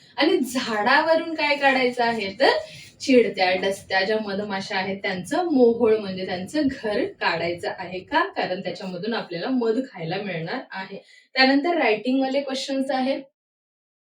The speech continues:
पहिला क्वेश्चन आहे, बिनभिंतीच्या शाळेत कोणासोबत बोलायचे आहे? कोणासोबत बोलायला सांगितलेलं आहे? तर बिनभिंतीच्या शाळेत झाडे, वेली, पशु, पक्षी,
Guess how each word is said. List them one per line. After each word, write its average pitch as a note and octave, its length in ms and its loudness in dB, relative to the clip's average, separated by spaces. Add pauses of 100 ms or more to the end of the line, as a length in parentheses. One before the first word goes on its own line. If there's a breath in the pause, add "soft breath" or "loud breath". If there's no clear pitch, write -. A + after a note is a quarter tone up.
(280)
पहिला D#4 260 8
क्वेश्चन F#4+ 380 0
आहे, F4+ 240 0
बिनभिंतीच्या C#4 1000 2
शाळेत A#3 440 -2 (100)
कोणासोबत A#3+ 960 -2
बोलायचे F3+ 800 -4
आहे? F#3 280 -8
कोणासोबत D4+ 640 -2
बोलायला C#4 360 -2
सांगितलेलं C4 640 0
आहे? B3+ 240 -2 (400 loud breath)
तर D4 140 6
बिनभिंतीच्या G#3 920 -2
शाळेत F#3+ 540 0
झाडे, F#3 760 -2
वेली, G3+ 720 0
पशु, A#3 480 0
पक्षी, - 800 -2